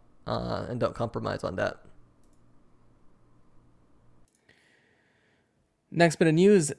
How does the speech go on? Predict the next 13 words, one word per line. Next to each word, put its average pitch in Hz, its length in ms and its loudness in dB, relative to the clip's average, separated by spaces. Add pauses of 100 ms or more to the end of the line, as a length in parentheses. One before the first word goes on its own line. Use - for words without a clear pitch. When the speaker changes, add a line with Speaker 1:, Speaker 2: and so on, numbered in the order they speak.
Speaker 2:
Tekken 208 320 4
producer 151 320 4
confirms 147 380 0
the 151 80 2
death 147 320 4
of 139 200 0
Tekken 185 460 2
Cross 165 300 2
Street 160 180 2
Fighter. 113 280 4
We 226 200 2
all 170 280 8
knew 135 480 4